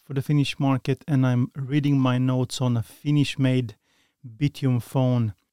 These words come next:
talking about Nordic summer watches. H-, how appropriate, right? It's, it's so, so cool. I just realized that. Now, apparently you guys enjoy the short episodes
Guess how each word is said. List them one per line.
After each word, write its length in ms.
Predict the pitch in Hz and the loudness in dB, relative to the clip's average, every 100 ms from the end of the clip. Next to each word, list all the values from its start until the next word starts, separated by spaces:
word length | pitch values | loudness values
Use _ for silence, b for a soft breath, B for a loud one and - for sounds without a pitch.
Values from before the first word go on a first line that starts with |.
| _ | _
talking 320 | 156 147 139 | -2 0 2
about 720 | 135 117 127 123 - - - - _ _ _ _ - | 2 2 2 0 -2 -14 -20 -20 _ _ _ _ -14
Nordic 880 | 139 131 131 127 117 117 - - _ _ _ _ | -8 -2 2 2 0 -4 -6 -20 _ _ _ _
summer 360 | - - 127 120 | -4 2 2 2
watches. 380 | 123 120 - - | 2 0 -4 -8
H-, 140 | 151 - | -6 0
how 100 | 190 | 0
appropriate, 640 | - 151 143 127 113 - | 2 0 0 -2 -6 -2
right? 320 | 135 127 - _ _ _ _ 135 | 0 0 -4 _ _ _ _ -20
It's, 80 | 113 | -18
it's 260 | 175 113 - | -18 -14 -10
so, 80 | - | -4
so 220 | - 156 | 2 2
cool. 180 | 143 151 | 4 2
I 60 | 123 | 2
just 260 | 117 127 | 2 -2
realized 460 | 131 123 117 113 101 | 0 -2 -2 -4 -6
that. 180 | 127 120 _ b b b b b b | -8 -12 _ b b b b b b
Now, 340 | 175 190 180 - _ _ _ _ _ _ - | 4 4 4 -2 _ _ _ _ _ _ -6
apparently 400 | - 196 202 170 | 2 4 4 2
you 160 | 170 170 | 0 0
guys 400 | 147 139 143 - | 0 0 -2 -2
enjoy 600 | 156 120 - 147 143 139 | -2 -2 0 2 2 2
the 140 | 123 | 0
short 420 | 113 - 143 135 | -2 0 0 0
episodes 800 | 135 - 123 - 123 123 - - | -2 -2 -4 -2 -2 -4 -6 -8